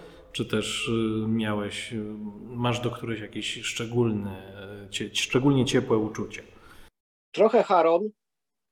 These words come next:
Speaker 2: jest taką postacią właśnie jakby, y, stojącą z boku, rozgrywającą swoje, ale stojącą z boku i jest bardziej obserwatorem przez, e, większą część tego, tego cyklu. E,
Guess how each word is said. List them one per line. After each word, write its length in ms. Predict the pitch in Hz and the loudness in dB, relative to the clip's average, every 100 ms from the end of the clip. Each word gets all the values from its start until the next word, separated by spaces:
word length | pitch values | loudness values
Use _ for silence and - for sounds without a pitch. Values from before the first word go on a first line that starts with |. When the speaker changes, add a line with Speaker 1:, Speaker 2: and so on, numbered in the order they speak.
| - | -10
Speaker 2:
jest 180 | 147 165 | -8 -4
taką 240 | 170 185 | -2 -2
postacią 480 | 180 - 175 175 170 | -2 -2 -2 0 0
właśnie 380 | 160 160 - 147 | 2 0 2 4
jakby, 360 | 151 143 135 139 135 139 135 - - 139 135 135 | 2 -2 -2 0 2 0 -2 -6 -8 -2 0 0
y, 40 | 127 | 2
stojącą 500 | - 151 160 170 143 | 6 6 6 4 4
z 80 | |
boku, 340 | 131 156 143 127 | 4 2 2 -2
rozgrywającą 640 | 131 131 143 147 143 156 | -4 0 2 4 4 0
swoje, 540 | - - 156 165 175 156 | -2 0 4 6 4 4
ale 280 | 147 151 | 2 0
stojącą 480 | 147 - 151 160 156 | -2 0 0 0 -4
z 40 | 139 | -2
boku 320 | 160 160 156 | 0 0 -4
i 60 | |
jest 160 | 147 135 | -6 0
bardziej 260 | 156 156 156 | 0 2 -2
obserwatorem 680 | - 147 156 - 175 139 135 _ _ _ _ _ | -4 -6 -2 2 4 2 -4 _ _ _ _ _
przez, 300 | - 147 - | -4 -2 2
e, 460 | 135 131 131 131 123 120 _ _ - | 4 4 4 2 0 -8 _ _ -8
większą 460 | 127 143 139 139 | 0 2 2 -2
część 240 | 120 143 - | 0 -2 -2
tego, 280 | 123 131 120 | -4 -2 -4
tego 260 | 135 131 | -4 -6
cyklu. 640 | - 127 - 139 180 226 - _ _ _ _ _ | -4 -6 -4 4 6 6 2 _ _ _ _ _
E, 60 | - | -2